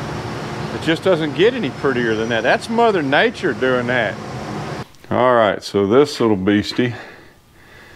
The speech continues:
is called a set checker gauge. All teeth on a band have an up tooth, a down tooth,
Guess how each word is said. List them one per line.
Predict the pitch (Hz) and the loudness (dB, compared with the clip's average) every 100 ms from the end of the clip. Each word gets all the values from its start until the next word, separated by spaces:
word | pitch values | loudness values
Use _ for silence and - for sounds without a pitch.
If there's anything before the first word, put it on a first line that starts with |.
| - - - - | -20 -20 -20 -10
is | - | -10
called | - - 95 92 - | -8 -2 0 2 0
a | - - | -4 -6
set | - - - 120 - - - - - | -6 -4 2 2 0 -16 -18 -20 -16
checker | - - 104 - 101 98 - 98 | -6 0 0 0 -8 -8 -12 -12
gauge. | 90 98 98 92 82 - - - - _ _ | -2 0 2 0 -2 -6 -10 -14 -18 _ _
All | - 92 | -2 -2
teeth | - 113 110 | 2 2 4
on | 107 98 | 0 0
a | |
band | 82 95 101 92 92 101 87 - - | 0 0 2 2 0 -4 -12 -20 -16
have | 87 82 80 | -6 -4 -4
an | 80 - | -6 -2
up | 101 - | -2 -2
tooth, | - 101 95 | -2 -2 -2
a | 80 | -6
down | 80 92 92 | -2 0 0
tooth, | 87 92 90 85 | 0 0 0 -2